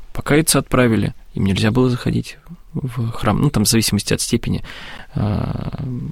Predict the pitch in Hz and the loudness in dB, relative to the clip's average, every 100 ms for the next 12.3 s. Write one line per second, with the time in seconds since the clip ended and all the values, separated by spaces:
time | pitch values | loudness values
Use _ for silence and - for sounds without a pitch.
0 | 139 - 123 117 - 180 156 - - - | -8 -6 -2 -2 2 2 2 -4 -8 0
1 | 107 - 104 110 - 185 - - 120 117 | 2 4 2 2 4 2 2 0 2 0
2 | - 117 107 104 - 95 - - - 113 | 0 2 2 0 0 -4 -6 -16 -2 -2
3 | - 104 107 - 95 98 - 101 113 - | 0 0 0 -2 -2 -2 -2 0 0 -2
4 | - - - - - 101 98 101 - 127 | -6 -8 -14 -8 -2 0 0 0 2 4
5 | 127 131 - 120 113 117 127 113 - - | 4 2 2 0 0 0 -2 0 0 0
6 | - 95 101 - - - 107 117 147 - | 0 0 2 0 0 0 2 4 2 -4
7 | - - - - 104 101 104 117 - - | -14 -8 -6 0 2 4 4 2 0 -6
8 | - - - - 101 - 98 104 135 123 | -20 -20 -20 -2 -2 2 2 4 4 4
9 | 110 110 - - - - 165 - 107 107 | 2 0 -6 -16 -20 -10 -6 0 2 2
10 | 104 - 101 101 92 - 104 - 98 - | 2 0 -2 0 -2 -4 -6 -4 -4 -6
11 | - - - - - - - - - 127 | -8 -12 -14 -18 -18 -18 -20 -20 -8 -6
12 | 95 120 | -6 -8